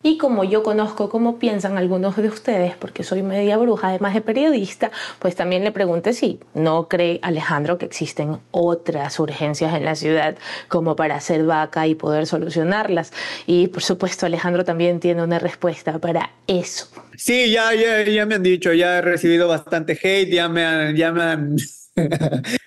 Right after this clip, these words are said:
Speaker 2: Yo creo que hacer esta vaca ciudadana realmente nos está uniendo a los, a, a los quiteños que respaldamos esta, esta alcaldía.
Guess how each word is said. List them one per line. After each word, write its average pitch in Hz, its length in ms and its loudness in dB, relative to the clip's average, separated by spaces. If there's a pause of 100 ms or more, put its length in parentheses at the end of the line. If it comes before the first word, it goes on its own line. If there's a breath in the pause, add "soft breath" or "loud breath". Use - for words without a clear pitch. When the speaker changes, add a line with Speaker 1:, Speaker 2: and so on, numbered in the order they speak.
(120)
Speaker 2:
Yo 165 260 2
creo 190 400 2
que 180 380 2
hacer 160 360 0
esta 180 300 0
vaca 160 360 2
ciudadana 170 840 2
realmente 247 380 0
nos 233 180 2
está 175 200 0
uniendo 196 360 2
a 202 60 4
los, 175 420 0
a, 160 100 0
a 160 300 2
los 156 160 2
quiteños 185 600 0 (340 loud breath)
que 175 100 2
respaldamos 165 640 2
esta, 151 520 0
esta 151 240 -4
alcaldía. 143 540 -2